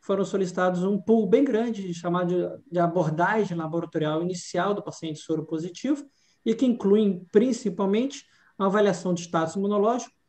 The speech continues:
que é a solicitação do linfometria C D quatro, C D oito, e do status virológico, que traduz pela contagem de carga viral, e um pool bem grande de sorologias que eventualmente acompanham a transmissão do H I V. Ajustei a posologia de Bactrim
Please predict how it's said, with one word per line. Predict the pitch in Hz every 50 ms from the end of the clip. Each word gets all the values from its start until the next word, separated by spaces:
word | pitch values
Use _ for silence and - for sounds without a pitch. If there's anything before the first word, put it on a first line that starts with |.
| _ _ -
que | 233
é | 196
a | 180
solicitação | 175 196 185 180 170 175 185 175 - - 170 156 156
do | 160
linfometria | 165 170 170 175 175 165 151 151 - 156 160
C | 151 - 170
D | 156 165 165
quatro, | - 160 156 156 156 -
C | - 190
D | 190 190
oito, | 196 226 254 - - - - _ _ _ _ -
e | 214
do | 208
status | 196 - - 180 165 165 -
virológico, | 180 175 190 196 202 196 185 190 196 208 208 - - _ _ _ _ _ _
que | - 208
traduz | 185 - 226 220 196 170 165 180 175 -
pela | - - 180 175
contagem | 170 170 190 175 170 170 165 156 160
de | 160
carga | - 170 160 170 196
viral, | 196 202 202 196 196 208 208 - _ _ _ _ _ _ _ -
e | 226 208
um | 220 208 214
pool | - 220 214
bem | 190 185 214 208
grande | 175 170 170 175 170 -
de | -
sorologias | 180 170 165 165 170 180 165 143 139 139 139 147 147 143 - _ _ _ _ _
que | -
eventualmente | 190 196 190 175 156 180 175 - 175 156 160 165 165 -
acompanham | - - 185 175 - 160 156 156 156 160 160
a | 160 160
transmissão | 151 - 170 160 151 160 156 151 - - 151 147 151
do | 151 151 151
H | 147 156 156
I | 147
V. | - 113 113 - _ _ _ _ _ _ _ _ _ _ _ -
Ajustei | 196 208 208 202 214 202 - 220 214
a | 214
posologia | - 190 180 185 190 185 175 170 175 175
de | 165 160
Bactrim | 170 170 - 190 180 - 190 208 240 311 285